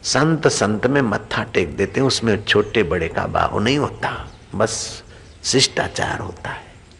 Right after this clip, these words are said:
संतों का हृदय तो नम्र होता ही है, महान आत्माओं का हृदय तो नम्र होता ही है।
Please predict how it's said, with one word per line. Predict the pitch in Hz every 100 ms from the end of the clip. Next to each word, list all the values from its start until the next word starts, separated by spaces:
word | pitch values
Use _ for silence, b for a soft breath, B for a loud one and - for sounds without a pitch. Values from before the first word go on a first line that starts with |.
| B B B B B B
संतों | - 135 143 135 139
का | 113
हृदय | 107 104 117
तो | 117 104
नम्र | 95 113 127
होता | 117 - - 135
ही | 139
है, | 131 113 113 - - - B B B 90
महान | 98 113 113
आत्माओं | 113 - 110 117
का | 107
हृदय | 110 101 110
तो | 110 101
नम्र | 98 120 107
होता | 113 95 - 120
ही | 120
है। | 120